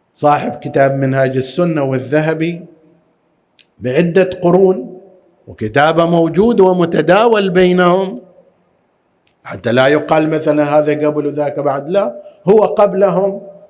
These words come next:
لو بس مد إيده إلى المكتبة وتصفح في فضائل فاطمة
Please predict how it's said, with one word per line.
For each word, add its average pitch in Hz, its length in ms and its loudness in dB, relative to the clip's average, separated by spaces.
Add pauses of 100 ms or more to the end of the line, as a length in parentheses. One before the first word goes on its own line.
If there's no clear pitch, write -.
(260)
لو 127 160 2
بس 190 260 0
مد 196 260 0
إيده 185 680 -2 (640)
إلى 143 600 2 (100)
المكتبة 160 760 0
وتصفح 151 840 -2
في 151 440 -2 (500)
فضائل 160 640 2
فاطمة 196 720 0